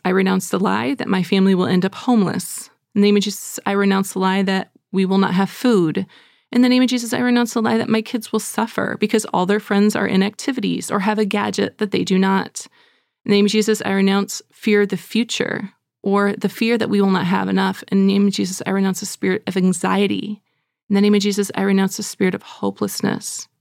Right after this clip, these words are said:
And then we just say, "Jesus, please take all these spirits and related spirits away from us." Father, f-, pour your blessing into me,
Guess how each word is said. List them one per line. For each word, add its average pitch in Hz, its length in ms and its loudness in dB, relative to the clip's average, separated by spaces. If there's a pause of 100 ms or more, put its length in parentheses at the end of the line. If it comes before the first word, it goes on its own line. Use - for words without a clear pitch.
(640)
And 202 80 0
then 190 60 4
we 196 60 6
just 185 160 -4
say, 196 160 0
"Jesus, 196 460 -4
please - 240 -4
take 190 180 -2 (100)
all 190 140 2
these 208 180 0
spirits - 720 -2 (220)
and 190 100 2
related 185 400 2
spirits 202 400 -4
away 190 220 0
from 202 200 -2
us." - 460 -6 (960)
Father, 190 180 0
f-, - 160 -6 (180)
pour 196 320 -2
your 202 120 4
blessing 196 400 0
into 190 260 0
me, 226 340 0